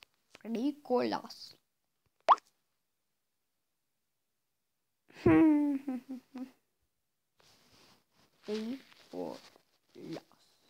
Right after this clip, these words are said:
А давайте, знаете-ка, не будем так сюда. Вот эти. Смотрите.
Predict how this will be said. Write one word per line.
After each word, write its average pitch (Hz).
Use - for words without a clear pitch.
А 254
давайте, 480
знаете-ка, 262
не 240
будем 269
так 202
сюда. 185
Вот 208
эти. 180
Смотрите. -